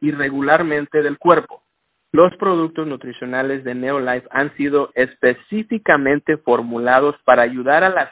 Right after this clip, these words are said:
células y al cuerpo poder eliminar esos desechos de manera eficiente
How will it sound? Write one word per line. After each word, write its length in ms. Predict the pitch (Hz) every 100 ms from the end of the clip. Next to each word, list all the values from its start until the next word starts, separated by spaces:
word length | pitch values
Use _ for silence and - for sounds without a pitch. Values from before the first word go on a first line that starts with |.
| -
células 560 | 156 180 151 123 113 120 _
y 100 | 131
al 160 | 120 123
cuerpo 720 | - 160 214 220 135 135 - _ _ _
poder 500 | 160 156 151 165 185 -
eliminar 640 | 147 143 135 135 147 160 -
esos 340 | 175 185 190
desechos 540 | 143 127 151 151 170 143
de 120 | 127
manera 500 | 123 123 143 156 139
eficiente 920 | 120 - 123 - 175 208 220 233 233